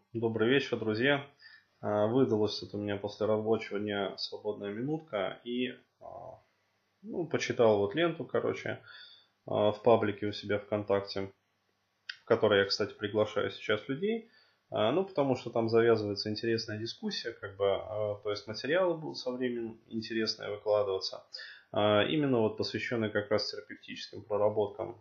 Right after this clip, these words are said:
ну, то есть самостоятельной работе с собой, психологические какие-то нюансы, моменты, то есть всё вот это вот. А, вот, и, а, скажем, проглядывал вот эту вот ленту, там ответов, с-, сообщений, комментариев.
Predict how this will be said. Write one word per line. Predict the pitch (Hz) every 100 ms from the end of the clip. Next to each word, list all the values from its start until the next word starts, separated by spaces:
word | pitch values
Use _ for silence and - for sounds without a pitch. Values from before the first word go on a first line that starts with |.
| _
ну, | 240
то | 196
есть | 139
самостоятельной | - 117 - 123 120 107
работе | 107 104 104 101
с | -
собой, | - 160 202 175 156
психологические | - - 110 113 113 - - -
какие-то | 98 107 98
нюансы, | 120 160 160 - 113
моменты, | 110 147 143 123 107 98 -
то | 82
есть | -
всё | - 110
вот | 104 98
это | 95
вот. | - - _ _ - - - -
А, | - 113 113 117
вот, | 123 110
и, | 120 120 160 -
а, | 135 131 127 123 117 107 90 - - - -
скажем, | - 127 120
проглядывал | 117 123 127 127 120 117 113
вот | 113
эту | 110 110
вот | 104 - - -
ленту, | 139 208 196 175
там | 139 131
ответов, | 131 151 170 -
с-, | - 117 113
сообщений, | - - 117 - 165 135
комментариев. | 110 113 117 156 147 117